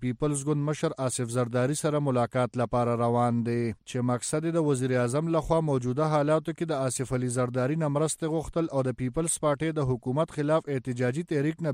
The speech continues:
بیل اوسېدو خواست کول دي. بل خوا د وزیر اعظم نواز شریف ویان مصدق ملک ویلي دي چې وزیر اعظم صرف د خپل علاج لپاره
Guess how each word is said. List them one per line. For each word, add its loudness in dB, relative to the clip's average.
بیل 2
اوسېدو -2
خواست 0
کول 0
دي. 0
بل 0
خوا 2
د 2
وزیر 0
اعظم -2
نواز 2
شریف -2
ویان 2
مصدق -2
ملک -2
ویلي -2
دي 0
چې 0
وزیر 0
اعظم -2
صرف -2
د -4
خپل -4
علاج 2
لپاره 0